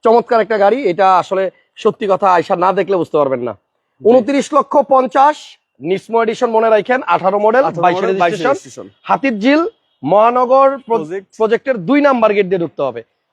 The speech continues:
Speaker 1: মহানগর প্রজেক্টের দুই নাম্বার গেট দিয়ে ঢুকলেই আপনার হাতের ডানে পাবেন স্যাম অটোস। শোরুমে আরো অনেক গাড়ি আছে, আসেন, যেটা ভাল লাগে নিয়ে যান। ভালো গাড়ি কিনলে আপনি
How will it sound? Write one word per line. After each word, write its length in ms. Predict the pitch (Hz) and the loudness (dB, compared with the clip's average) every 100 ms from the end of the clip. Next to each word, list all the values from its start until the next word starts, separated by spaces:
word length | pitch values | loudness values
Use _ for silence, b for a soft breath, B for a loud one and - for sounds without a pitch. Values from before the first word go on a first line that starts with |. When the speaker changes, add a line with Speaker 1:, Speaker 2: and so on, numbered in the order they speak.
| 156 | -2
Speaker 1:
মহানগর 360 | 185 233 247 | 0 2 2
প্রজেক্টের 380 | 240 247 247 247 | 0 -2 -2 -2
দুই 120 | 226 | -2
নাম্বার 280 | 247 233 226 | -2 0 2
গেট 160 | 214 202 | 0 0
দিয়ে 240 | 226 233 | 0 -2
ঢুকলেই 400 | 180 185 220 254 | -2 -2 0 2
আপনার 320 | 214 - 226 453 _ _ _ | 2 0 -2 -2 _ _ _
হাতের 400 | 190 - 247 190 | -8 -2 -2 0
ডানে 240 | 220 220 | 0 0
পাবেন 320 | 208 190 214 | 0 0 0
স্যাম 280 | - 190 185 | 0 0 2
অটোস। 320 | 196 233 330 - _ _ _ _ _ | 2 0 -2 -8 _ _ _ _ _
শোরুমে 220 | 170 196 | -2 2
আরো 140 | 196 196 | 4 4
অনেক 240 | 202 208 | 2 0
গাড়ি 200 | 202 208 | 0 2
আছে, 300 | 208 - 247 - | 0 -2 -6 -4
আসেন, 400 | 170 - 226 - - | -4 -2 -6 -8 -10
যেটা 220 | 156 180 | -4 -2
ভাল 140 | 156 | 2
লাগে 180 | 165 170 | 0 2
নিয়ে 180 | 170 160 | 0 0
যান। 180 | 131 107 _ _ _ _ 156 | -2 -8 _ _ _ _ 0
ভালো 220 | 208 254 | 2 2
গাড়ি 300 | 269 294 403 _ _ _ _ _ _ _ _ _ _ _ 254 | 2 0 -6 _ _ _ _ _ _ _ _ _ _ _ 0
কিনলে 280 | 269 277 | 2 2
আপনি 500 | 294 226 - 269 285 | 0 0 -4 -8 -8